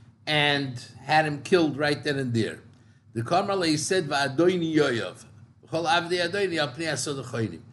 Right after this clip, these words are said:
And you never call anyone else a Adoin in the name of the Melech, in, in front of the Melech. Amar Ravim, Tim Tzloimar, Savar Shammai, Shtei Ksuma Boim Kechot Melamdim, Hu Ahu Loi Dorish,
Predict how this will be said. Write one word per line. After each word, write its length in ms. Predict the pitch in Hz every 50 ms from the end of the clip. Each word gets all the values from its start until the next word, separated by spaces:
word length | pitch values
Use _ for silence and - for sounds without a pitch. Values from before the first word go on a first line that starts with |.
| - - - - _ -
And 100 | - 117
you 60 | 120 131
never 300 | 156 196 220 208 208 202
call 520 | - - - 208 196 175 156 156 156 - -
anyone 420 | 165 175 175 175 165 160 156 151
else 300 | - 156 160 156 156 -
a 80 | 147 131
Adoin 540 | - - 156 165 - 135 127 123 123 123 123
in 160 | 127 123 123
the 80 | 123 120
name 260 | 117 135 139 135 127
of 100 | 123 120
the 80 | 117 113
Melech, 320 | 110 104 95 95 - - - - - - - - - - - - _ - - - - - - - - - - - - - - -
in, 140 | 110 127 131
in 120 | 127 135 123
front 220 | 123 156 147 143
of 80 | 139 127
the 40 |
Melech. 320 | 117 113 107 98 85 78 - - - - - - - - -
Amar 220 | - 139 160 175 170
Ravim, 320 | 170 170 156 143 127 127
Tim 180 | - 208 196 180
Tzloimar, 600 | - - 170 175 185 185 165 131 104 98 90 - - - - - - - - - - - - - - - _ _ - -
Savar 360 | - - - 165 170 165 156 151
Shammai, 360 | - - 180 170 160 147 131
Shtei 240 | 120 120 - 170 156
Ksuma 280 | 160 - 170 165 160
Boim 260 | 147 147 165 165 156
Kechot 280 | 143 160 160 160 147 151
Melamdim, 540 | 147 143 151 160 170 190 175 143 135 135 139
Hu 160 | 135 151 147
Ahu 160 | 143 143 151
Loi 240 | 156 156 165 160 156
Dorish, 600 | 151 143 175 196 196 165 156 151 151 - - -